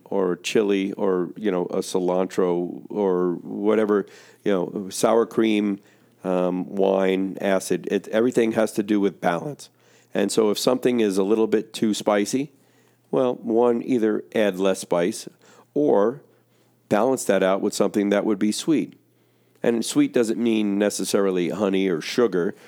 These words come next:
It could be roasted garlic or roasted onions or carrots or some other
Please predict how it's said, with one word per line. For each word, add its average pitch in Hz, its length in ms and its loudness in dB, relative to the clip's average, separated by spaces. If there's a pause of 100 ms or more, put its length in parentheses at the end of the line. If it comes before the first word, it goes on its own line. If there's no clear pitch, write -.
(240)
It 110 120 0
could 104 120 -2
be 98 200 2
roasted 87 520 -2
garlic 87 420 0
or 85 80 0
roasted 85 400 -2
onions 92 420 0
or 82 140 -2
carrots 87 600 -2
or 87 300 -4 (440)
some 107 280 0
other 101 320 2